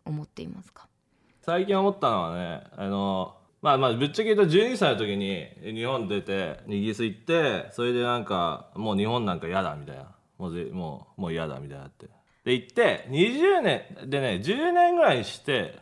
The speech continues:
Speaker 2: あ、十年は言い過ぎだ。十五年とかなって、やっと監督になった時に、なんかプロダクションの人と喋ってて、なんかジャパニーズディレクターってことだよっていうことをちょっと言われて、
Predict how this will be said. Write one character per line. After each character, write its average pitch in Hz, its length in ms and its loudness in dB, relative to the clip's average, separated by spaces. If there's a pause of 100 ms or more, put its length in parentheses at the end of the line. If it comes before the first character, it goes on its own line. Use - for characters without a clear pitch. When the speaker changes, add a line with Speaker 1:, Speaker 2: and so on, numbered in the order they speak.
Speaker 2:
あ、 107 80 -6
十 156 160 4
年 120 140 2
は 78 80 -4
言 80 80 -6
い - 20 -10
過 - 60 -18
ぎ 90 80 -8
だ。 71 80 -12
十 165 680 2
五 143 160 2
年 165 160 2
と 156 80 -2
か 135 60 4
な 127 100 4
っ 131 60 -8
て、 120 80 0
や 123 160 6
っ - 160 -8
と 175 100 -2
監 175 240 2
督 175 160 -2
に 175 60 2
な 175 80 2
っ 175 80 -12
た 143 140 -4
時 120 260 -2
に、 123 400 -4 (600)
な 120 100 -6
ん - 20 -4
か 101 60 -4
プ 127 100 -8
ロ 131 80 0
ダ 147 100 0
ク - 60 -8
シ - 40 -2
ョ 156 60 0
ン 147 60 -4
の 147 80 0
人 151 160 -4
と 104 100 -6
喋 104 300 -2
っ - 40 -20
て 101 140 -10
て、 104 340 -4 (460)
な 190 80 0
ん 190 40 0
か 131 120 2
ジ 104 100 0
ャ 156 140 4
パ 214 140 2
ニ 220 160 0
ー - 20 -2
ズ 202 140 0
デ 196 80 8
ィ - 20 6
レ 202 100 4
ク 202 80 -4
タ - 200 2
ー - 20 -2
っ - 220 -10
て 135 100 -4
こ 143 100 -2
と 147 140 -2
だ 143 80 2
よ 143 180 2
っ - 100 -18
て 139 80 -2
い 131 40 2
う 123 60 0
こ 127 100 -2
と 127 160 0
を 110 80 -2
ち - 160 -8
ょ 110 60 -2
っ - 20 -8
と - 140 -8
言 87 140 -4
わ 82 100 -4
れ 80 80 -8
て、 92 260 -6